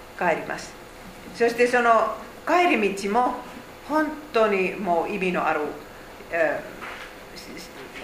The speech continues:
ー、ことをやったんです。あー、その教会のこと、新しい教会をいっぱい建てましたけれども、その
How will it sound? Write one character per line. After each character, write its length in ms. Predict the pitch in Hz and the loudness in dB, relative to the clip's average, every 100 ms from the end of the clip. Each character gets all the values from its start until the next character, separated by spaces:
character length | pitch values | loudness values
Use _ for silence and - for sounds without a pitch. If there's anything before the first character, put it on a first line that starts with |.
| - | -6
ー、 20 | |
こ 100 | 196 | -2
と 120 | 190 | 2
を 40 | 156 | 2
や 140 | 156 | 2
っ 40 | 156 | 0
た 140 | 143 | -4
ん 60 | 131 | -2
で 80 | |
す。 60 | - - - - - - - - - - - - - - - - - - - - - - 170 | -2 -2 -4 -14 -16 -18 -18 -16 -16 -14 -14 -16 -18 -18 -16 -14 -12 -12 -14 -14 -16 -8 -2
あ 380 | 180 175 165 160 156 - - - - - - - - - - - - - - - - - - - - - - - - - - - - - - - - - - - - - - - - - - | 2 4 2 0 -4 -10 -14 -16 -16 -16 -16 -14 -14 -14 -14 -16 -18 -18 -18 -18 -18 -18 -18 -18 -18 -18 -20 -20 -20 -20 -20 -18 -14 -12 -12 -16 -18 -16 -16 -16 -18 -18 -18 -18 -18 -18 -8
ー、 40 | |
そ 80 | 247 | 2
の 160 | 302 311 | 4 6
教 260 | 381 415 | 6 6
会 220 | 403 302 226 | 6 4 4
の 120 | 208 | 4
こ 140 | 226 | 4
と、 180 | 220 208 | 4 4
新 320 | 311 339 - | 6 6 4
し 140 | - 226 | 2 0
い 40 | |
教 200 | - 233 | 4 4
会 220 | 214 190 | 6 6
を 80 | 180 | 6
い 140 | 214 - | 2 2
っ 20 | |
ぱ 140 | 208 | 4
い 60 | 202 | 4
建 120 | 214 | 4
て 140 | 214 | 2
ま 120 | 185 170 | 2 0
し 60 | |
た 100 | 175 | -2
け 140 | 170 165 | 0 0
れ 100 | 156 | 0
ど 120 | 165 | 0
も、 120 | 160 | -2
そ 100 | 175 | -2
の 120 | 190 | -2